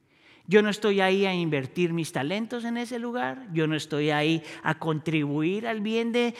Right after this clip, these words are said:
de Puerto Vallarta. Yo voy, cuando voy de vacaciones como turista,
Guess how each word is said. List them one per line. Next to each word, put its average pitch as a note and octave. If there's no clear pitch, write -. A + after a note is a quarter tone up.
de G#3
Puerto G#3
Vallarta. A3+
Yo G3+
voy, C4
cuando E3
voy A3
de C#4
vacaciones A#3
como D#3
turista, A3+